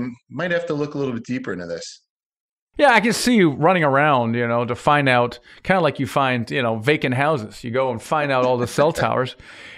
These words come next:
Speaker 2: and you literally pay fair market value for it. You're like, "I'll pay your fair market value," 'cause you're knowing that your lease kinda sucks. Then you bring in someone like a Hugh, you know, and they'll increase the lease by, like, fifty percent,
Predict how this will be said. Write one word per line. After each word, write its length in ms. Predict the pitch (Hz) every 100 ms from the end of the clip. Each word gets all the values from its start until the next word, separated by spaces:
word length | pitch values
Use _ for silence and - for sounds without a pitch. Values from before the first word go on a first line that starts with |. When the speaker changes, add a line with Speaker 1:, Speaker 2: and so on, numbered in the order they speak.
| -
Speaker 2:
and 100 | 190
you 100 | 185
literally 360 | 214 262 175
pay 260 | 139 165 185
fair 240 | - 180
market 320 | 175 156 - 127
value 340 | 151 214 110
for 240 | - 127
it. 40 | 120
You're 80 | 127
like, 160 | 131
"I'll 160 | - 127
pay 160 | 196
your 100 | 160
fair 220 | 131 165 147
market 280 | 143 131
value," 320 | 113 123 135 151
'cause 220 | 156 131
you're 240 | 127 110 - _ _ -
knowing 320 | 135 156 165
that 120 | 139
your 120 | 123 120
lease 300 | 131 226 -
kinda 220 | 139 113
sucks. 320 | - 117 -
Then 100 | -
you 100 | 214
bring 200 | 190 190
in 40 | 170
someone 260 | 175 156
like 120 | 143 120
a 60 |
Hugh, 440 | 117 208 165 143 - - - - - -
you 120 | 175
know, 240 | 160 165 180
and 200 | 165 160
they'll 200 | 175 175
increase 420 | 190 214 220 214
the 100 | -
lease 220 | 156 226
by, 140 | - 147
like, 120 | 143
fifty 280 | 196 190 156
percent, 560 | 139 - 196 135 -